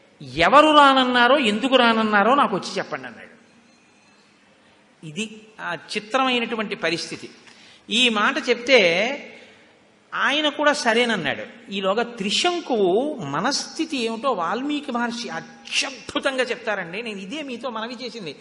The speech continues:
సర్టిఫికెట్లు ఇవ్వరు, మాటలు చెప్తారు, దానివల్ల మీరు సంస్కారం పట్టుకోవాలి. "దైవమేవ పరం మన్యే పౌరుషం తు నిరర్ధకం, దైవేనాక్రమ్యతే సర్వం, దైవం హి పరమాగతి."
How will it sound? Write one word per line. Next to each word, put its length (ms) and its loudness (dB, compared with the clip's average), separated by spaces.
సర్టిఫికెట్లు 680 -4
ఇవ్వరు, 180 -4
మాటలు 420 -4
చెప్తారు, 380 -6
దానివల్ల 360 -4
మీరు 160 -8
సంస్కారం 520 -4
పట్టుకోవాలి. 400 0
"దైవమేవ 720 8
పరం 380 8
మన్యే 400 6
పౌరుషం 560 4
తు 120 4
నిరర్ధకం, 800 4
దైవేనాక్రమ్యతే 1300 8
సర్వం, 460 4
దైవం 380 4
హి 80 4
పరమాగతి." 1000 4